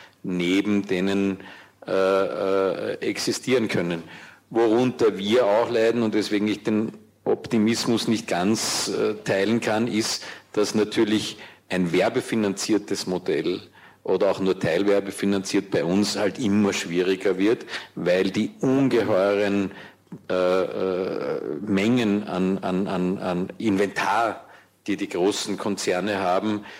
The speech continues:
dazu führen, dass die zu Preisen das anbieten können, da, die halt jedes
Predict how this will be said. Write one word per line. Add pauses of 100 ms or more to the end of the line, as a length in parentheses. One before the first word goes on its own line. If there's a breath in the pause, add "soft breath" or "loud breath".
(160 loud breath)
dazu
führen,
dass
die
zu
Preisen
das
anbieten
können,
da,
die
halt
jedes